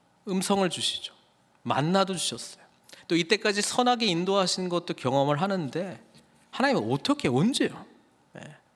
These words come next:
그러니까 아브라함이 생각하기에 그때 당시에 가장 확실했던 거는 언약 체결하는 거였어요. 예. 그래서 하나님께서 아브라함에게 맞추어서, 예, 확증을 해 주십니다. 근데 이게 아브라함이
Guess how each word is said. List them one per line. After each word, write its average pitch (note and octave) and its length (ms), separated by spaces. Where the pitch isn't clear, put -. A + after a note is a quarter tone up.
그러니까 D#3 220
아브라함이 C4 500
생각하기에 A#3+ 580
그때 A3 280
당시에 G#3+ 420
가장 G3+ 500
확실했던 G#3+ 680
거는 G3 340
언약 E3+ 420
체결하는 A2+ 520
거였어요. - 440
예. F#2 160
그래서 E3 180
하나님께서 F3+ 720
아브라함에게 D3 920
맞추어서, C3+ 880
예, A2 220
확증을 D3 880
해 C3 300
주십니다. A#2+ 800
근데 C#3 120
이게 D#3 540
아브라함이 D#3 760